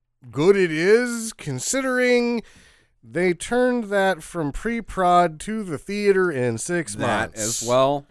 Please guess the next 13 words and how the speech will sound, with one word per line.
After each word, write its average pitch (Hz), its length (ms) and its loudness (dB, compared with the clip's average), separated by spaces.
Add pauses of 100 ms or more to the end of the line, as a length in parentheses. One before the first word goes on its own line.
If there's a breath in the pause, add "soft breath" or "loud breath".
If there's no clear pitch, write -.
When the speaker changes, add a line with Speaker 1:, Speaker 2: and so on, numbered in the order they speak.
(200)
Speaker 2:
Uh, 95 440 -8
yeah, 92 100 -14
it's, - 220 -18
yeah, 95 140 -12
it's, 101 140 -20
it's 107 220 -18
a 117 60 -10
historical 107 760 6
film, 98 440 -8
uh, 98 160 -4
Speaker 1:
Yeah. 131 260 2
Speaker 2:
for 92 60 0
sure. 98 260 2